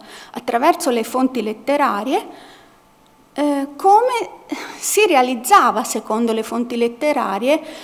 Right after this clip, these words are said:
eh, la creazione di una scultura, le varie tecniche raccontate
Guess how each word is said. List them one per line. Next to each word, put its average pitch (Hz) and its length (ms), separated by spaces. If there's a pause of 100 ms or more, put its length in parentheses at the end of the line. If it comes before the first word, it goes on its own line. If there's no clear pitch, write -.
(140)
eh, 247 240
la 311 160
creazione 262 760
di 269 80
una 254 160
scultura, 214 680
le 220 160
varie 262 280
tecniche 269 520
raccontate 247 840